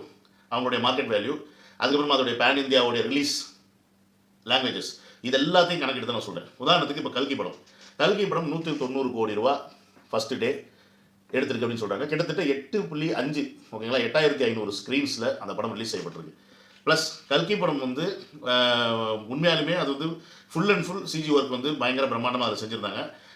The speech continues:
நல்லாவே இருந்துச்சு. பிளஸ் லாங்குவேஜஸ் ஹிந்திலையும் ரிலீஸ் பண்ணியிருந்தாங்க, தமிழ், தெலுங்கு, இந்த மாதிரி கன்னடா, இந்த மாதிரி எல்லா லாங்குவேஜ்லையும் அந்த படம் வந்து ரிலீஸ் செய்யப்பட்டிருந்துச்சு. அதுக்கு வந்து மிகப்பெரிய ஒரு எதிர்பார்ப்பு.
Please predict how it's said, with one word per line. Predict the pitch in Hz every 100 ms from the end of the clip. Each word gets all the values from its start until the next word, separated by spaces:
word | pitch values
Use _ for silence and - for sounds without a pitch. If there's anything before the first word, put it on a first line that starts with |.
| -
நல்லாவே | 110 147 151
இருந்துச்சு. | 127 107 120 175 -
பிளஸ் | 123 110 - - - _ _ 98
லாங்குவேஜஸ் | 120 160 160 120 - -
ஹிந்திலையும் | 147 156 156
ரிலீஸ் | 127 127
பண்ணியிருந்தாங்க, | 120 104 98 110 156 - - - - -
தமிழ், | 117 143 - - _ _ _ 120
தெலுங்கு, | 135 131 147 - -
இந்த | 127
மாதிரி | 131 139 113 104 98
கன்னடா, | 95 123 131
இந்த | 131
மாதிரி | 123
எல்லா | 120 151
லாங்குவேஜ்லையும் | 139 127 117 139
அந்த | 143 107
படம் | 110
வந்து | 110 113 107
ரிலீஸ் | 104 113
செய்யப்பட்டிருந்துச்சு. | 95 85 85 82 82 - - -
அதுக்கு | 131 147 147
வந்து | 160 143
மிகப்பெரிய | 170 165 151
ஒரு | 120
எதிர்பார்ப்பு. | 123 107 87